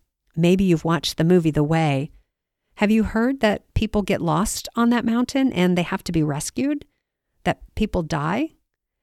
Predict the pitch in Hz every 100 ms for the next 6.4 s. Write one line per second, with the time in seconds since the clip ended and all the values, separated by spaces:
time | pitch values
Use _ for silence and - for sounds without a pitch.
0 | _ _ - 180 - 175 165 170 196 269
1 | - 202 175 - 165 190 240 - 175 165
2 | 160 156 185 262 185 160 - 185 180 175
3 | - 151 147 165 190 - 233 254 - -
4 | 160 156 196 208 170 160 151 180 240 -
5 | 165 160 - 175 170 - 175 180 - 160
6 | 160 202 254 -